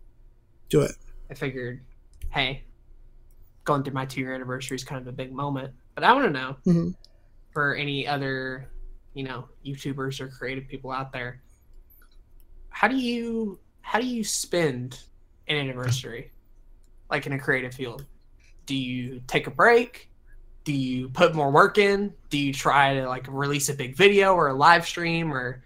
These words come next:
Speaker 2: maybe you put together an album, or, like, I feel like a lot of people look at anniversaries from a lot of different perspectives, or milestones, I guess, in this case, is what they actually are.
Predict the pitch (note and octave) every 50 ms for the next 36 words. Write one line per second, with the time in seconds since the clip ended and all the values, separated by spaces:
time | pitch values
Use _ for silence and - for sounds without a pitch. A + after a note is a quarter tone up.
0 | - - _ _ - - - D#3 D#3 E3 E3 D#3+ D3 - D#3 - - C#3+ C#3+ D3+
1 | D3+ D3+ D3 D3 C#3 C3+ C3 C3 B2 D#3+ F3 F3+ F#3 F3 F3+ F3+ F3+ F3+ E3 D3
2 | C#3 C3+ C3+ B2+ C3 C3 - - - - - - - - - - - - - -
3 | - - - - - - F#3+ - D#4+ D#4 - - G3+ G3 F#3 F#3 E3+ - F3+ F3
4 | E3 D#3+ D3+ D3 C#3+ C3+ C3+ C3 B2+ C3 C3 - - - - - - - - -
5 | - - - - - - - - - D3 D#3+ E3+ E3 E3 C#3+ A2+ D3 C#3+ C#3+ C3+
6 | C#3 C3+ C#3 C3+ - - C#3 C3+ B2+ C3 C3 - C#3+ C3 C#3 C3+ C3+ C3 C3 B2
7 | C3 C#3 C3+ C#3+ B2+ - - C3 B2 - - C#3 C3 - - A#2 A#2+ C#3 G#3 A3
8 | G3 F#3+ G3 E3 C3+ - - C3+ B2 B2 A#2+ B2 A#2+ B2 A#2 A2+ - - - -
9 | C3+ C3+ B2+ B2 - - B2 A2+ A#2+ - C3+ C#3 C#3 C3 B2 B2 B2+ B2 B2 -
10 | - A#2 B2 B2+ B2 A2+ A#2+ -